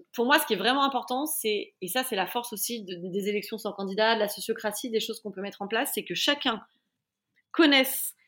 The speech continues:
euh, sache quel est son rôle et sa place, et le rôle et sa, la place de son équipe. Moi, je passe énormément de temps à dire, ah oui, l'équipe com. Le rôle de l'équipe com, c'est de faire connaître le projet, euh, blablabla. En fait, on reverbalise chaque fois le truc.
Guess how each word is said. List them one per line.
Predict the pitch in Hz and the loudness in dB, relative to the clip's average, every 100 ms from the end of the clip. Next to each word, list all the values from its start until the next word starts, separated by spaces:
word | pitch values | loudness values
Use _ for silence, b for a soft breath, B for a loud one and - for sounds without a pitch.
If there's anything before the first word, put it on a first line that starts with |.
| _ _ - | _ _ -2
euh, | 202 | 0
sache | 202 285 285 - | 6 6 6 4
quel | 277 | 4
est | 247 | 4
son | 262 | 2
rôle | 220 226 | 2 2
et | 214 | 2
sa | 208 | -2
place, | 196 262 311 - | 2 4 4 2
et | - | 2
le | 214 | 4
rôle | 220 285 | 6 6
et | 254 | 2
sa, | - 233 | 2 0
la | 208 | 0
place | 214 262 | 0 0
de | 233 | -2
son | - 220 | -2 0
équipe. | 233 - - - - _ _ b b - | 0 -2 -12 -16 -20 _ _ b b 0
Moi, | 240 | 2
je | 262 | 2
passe | 233 220 - - | 0 -2 -2 4
énormément | 320 294 269 247 233 | 6 6 4 2 -2
de | |
temps | 233 220 277 - - | -2 -2 -4 -8 -2
à | 196 | 0
dire, | 180 202 | 0 2
ah | 240 | 4
oui, | 254 | 4
l'équipe | 202 262 - 262 | 6 2 0 -4
com. | - 196 156 - _ _ _ _ _ - B - | 0 0 0 -10 _ _ _ _ _ -20 B 0
Le | 208 | 6
rôle | 285 277 330 | 6 8 6
de | 254 | 6
l'équipe | 220 220 196 | 2 -2 -4
com, | - 220 277 | 2 4 4
c'est | 247 | 2
de | 202 | 0
faire | 214 214 | 0 -4
connaître | - 285 247 247 | 0 2 2 0
le | 214 | -2
projet, | 220 226 202 202 220 240 | 0 0 0 0 0 -2
euh, | 190 | -2
blablabla. | 190 190 202 190 - | -2 -2 -4 -6 -6
En | 180 | -4
fait, | 233 | -2
on | 214 | 0
reverbalise | 180 262 254 226 220 233 - | 4 6 6 4 2 -2 -8
chaque | - | -6
fois | 190 | -6
le | |
truc. | 170 226 | -4 -8